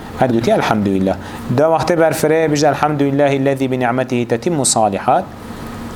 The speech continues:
و وقتی بر تنگاوی و نخوشی و مصیبتش بجد الحمدلله علی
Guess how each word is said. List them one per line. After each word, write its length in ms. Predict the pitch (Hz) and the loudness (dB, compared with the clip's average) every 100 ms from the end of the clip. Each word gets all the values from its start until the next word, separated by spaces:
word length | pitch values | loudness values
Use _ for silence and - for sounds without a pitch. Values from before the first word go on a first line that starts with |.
| - - - - | -12 -12 -12 -2
و 20 | |
وقتی 560 | 147 147 147 156 147 139 | 2 2 2 2 2 2
بر 220 | 131 135 | 2 0
تنگاوی 640 | 131 131 127 127 123 131 | 2 0 2 2 2 0
و 60 | 127 | 0
نخوشی 460 | 120 113 123 113 131 | 0 0 0 0 0
و 60 | |
مصیبتش 500 | 123 113 117 147 151 | 0 0 2 2 0
بجد 140 | 131 131 | 0 0
الحمدلله 720 | 113 131 120 110 110 147 196 | 0 0 0 0 2 0 2
علی 160 | 123 | 2